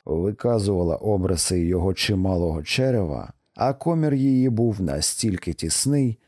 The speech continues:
що доводилося дивуватись, як це він ще не задихнувся. Обличчя у нього було рум'яне, чисто поголене, очі веселі, блакитні,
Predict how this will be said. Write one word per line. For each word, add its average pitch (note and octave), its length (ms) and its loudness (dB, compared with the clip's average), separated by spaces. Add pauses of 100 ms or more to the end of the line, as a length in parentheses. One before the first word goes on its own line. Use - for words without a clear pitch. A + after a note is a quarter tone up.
(200)
що E3 280 -2
доводилося A2+ 800 2
дивуватись, A2+ 920 0 (140)
як A2+ 440 0
це B2+ 200 0
він B2 160 2
ще F#2 260 0
не E2+ 160 0
задихнувся. F2+ 840 -2 (640)
Обличчя C3+ 600 0
у A#2+ 100 4
нього G#2 280 4
було A#2 300 2
рум'яне, B2 640 0 (320)
чисто G2 480 -2
поголене, F#2+ 760 0 (500)
очі F2+ 420 0
веселі, A2 640 2
блакитні, G2 840 -2